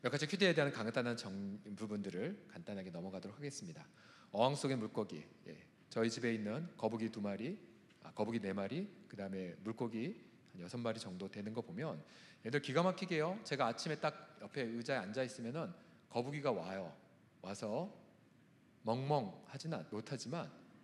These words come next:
막 그 하면서 "나 밥 달라고, 밥 달라고." 해요. 메추라기 두 마리 아직 살아 있어요. 얘네는 새벽에 제가 일어나면 기가 막히게 짹 소리를 내요.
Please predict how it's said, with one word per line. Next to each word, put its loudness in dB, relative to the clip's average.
막 4
그 0
하면서 2
"나 2
밥 -8
달라고, -4
밥 -20
달라고." -2
해요. -10
메추라기 4
두 -2
마리 4
아직 0
살아 0
있어요. -2
얘네는 2
새벽에 2
제가 2
일어나면 0
기가 2
막히게 2
짹 -2
소리를 -4
내요. -12